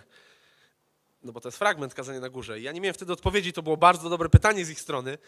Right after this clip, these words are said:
więc gdy zacząłem analizować kazanie na górze, e, to dostrzegłem tam niesamowite rzeczy, e, które Jezus przekazuje. Em, naprawdę jest to w-, jakby to powiedzieć,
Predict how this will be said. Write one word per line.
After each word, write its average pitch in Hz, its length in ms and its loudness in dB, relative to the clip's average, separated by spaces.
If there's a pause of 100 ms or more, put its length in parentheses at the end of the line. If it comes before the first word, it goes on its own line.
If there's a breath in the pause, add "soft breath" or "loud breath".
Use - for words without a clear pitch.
(260 loud breath)
więc 156 320 -4
gdy 151 140 -10
zacząłem 170 360 -2
analizować 165 500 -2
kazanie 151 300 -8
na 143 120 -6
górze, 165 360 -4 (840)
e, 127 440 -8 (500 loud breath)
to 135 60 -12
dostrzegłem 160 500 -4
tam 151 420 -4
niesamowite 185 680 -4
rzeczy, 127 380 -8 (160)
e, 123 300 -8
które 139 280 -10
Jezus 156 280 -8
przekazuje. 139 560 -8 (520 loud breath)
Em, 113 340 -20
naprawdę 170 520 -2
jest 160 220 -6
to 160 100 -6
w-, - 340 -14 (1400 loud breath)
jakby 135 180 -12
to - 80 -8
powiedzieć, 156 540 -2